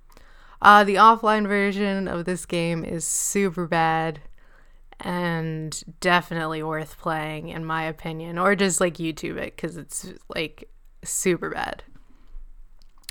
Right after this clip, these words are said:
Uh, yeah, the controls are different than the online version. It's, like, super slow and clunky. It's weird. It doesn't look good. Um, and the, like, little scandal about this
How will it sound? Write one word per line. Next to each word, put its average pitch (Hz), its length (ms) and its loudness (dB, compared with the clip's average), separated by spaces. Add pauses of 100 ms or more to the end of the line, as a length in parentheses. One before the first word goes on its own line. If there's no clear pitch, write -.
(120)
Uh, 190 220 6
yeah, 180 140 4
the 185 100 -6
controls 190 480 4
are 190 100 2
different 180 360 2
than 170 120 2
the 175 140 2
online 170 300 2
version. 170 580 0
It's, 156 480 -6
like, 139 180 -6
super 170 460 -4
slow 160 280 -6
and 156 140 -8
clunky. 165 720 -2
It's - 460 -12 (160)
weird. 170 560 0
It 165 160 -8
doesn't 160 300 -6
look 165 160 -6
good. 160 400 -4 (1600)
Um, 208 560 10 (840)
and 196 1000 4
the, 190 180 4
like, 196 220 4
little 208 240 4
scandal 175 540 0
about 165 320 2
this 165 440 -2